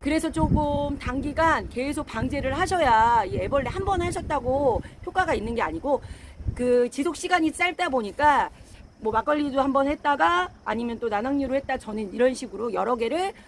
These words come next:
돌아가면서 지금 하고 있거든요. 음, 그래서 배추를 잘 지키셔서 속이 꽉꽉꽉 찬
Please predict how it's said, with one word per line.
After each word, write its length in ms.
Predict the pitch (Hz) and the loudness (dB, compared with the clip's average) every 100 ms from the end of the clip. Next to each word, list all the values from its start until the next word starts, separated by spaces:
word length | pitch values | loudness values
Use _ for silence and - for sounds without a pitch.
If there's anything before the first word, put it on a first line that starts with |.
| - | -8
돌아가면서 500 | 233 254 240 220 190 | 0 2 0 -4 -10
지금 180 | 196 190 | -10 -6
하고 220 | 294 320 | -6 -6
있거든요. 500 | 233 277 190 160 240 - - - | -6 -6 -6 -4 -6 -6 -12 -10
음, 180 | 202 190 - - - - - | -6 -8 -10 -20 -20 -14 -6
그래서 520 | 202 208 294 349 381 - - - | -4 0 2 2 0 -6 -18 2
배추를 680 | 226 233 320 339 403 440 - - - | 2 2 -2 0 2 2 -2 -14 -16
잘 420 | - - 208 269 233 | -12 -4 4 4 4
지키셔서 720 | 233 277 254 240 349 294 165 - - - - - - | -4 -4 -2 2 4 2 0 -12 -20 -20 -20 -16 -10
속이 220 | 339 339 | -8 -6
꽉꽉꽉 600 | - 320 - - 698 698 | -2 2 2 2 2 0
찬 380 | - 381 403 427 | -2 0 2 0